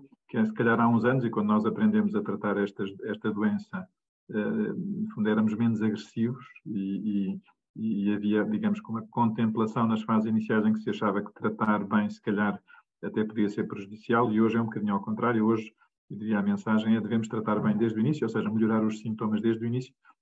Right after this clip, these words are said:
e se calhar essa melhoria dos sintomas a médio e longo prazo é benéfica, e, portanto, aqui dizer que a medicina também evoluiu, e algumas das coisas que as pessoas encontram na internet,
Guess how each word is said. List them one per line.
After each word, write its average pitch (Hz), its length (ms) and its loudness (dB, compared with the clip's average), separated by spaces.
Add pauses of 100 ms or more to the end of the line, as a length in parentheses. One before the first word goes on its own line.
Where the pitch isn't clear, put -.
e - 60 -10
se - 80 -16
calhar 113 260 0
essa 113 200 0
melhoria 110 300 2
dos 107 140 0
sintomas 117 420 -2 (400)
a 107 100 0
médio 110 260 2
e 107 40 2
longo 107 220 0
prazo 113 320 0
é 107 60 2
benéfica, 107 420 -2
e, 98 60 -6
portanto, 101 340 -4
aqui - 160 -4
dizer 110 400 0 (100)
que 120 160 0 (180)
a 101 100 -4
medicina 107 320 0
também 104 240 -2
evoluiu, 104 540 0 (480)
e 113 100 -6
algumas 107 280 0
das 104 120 0
coisas 110 200 2
que - 80 -6
as 95 60 -2
pessoas 104 180 0
encontram 104 360 0
na 101 100 0
internet, 104 480 0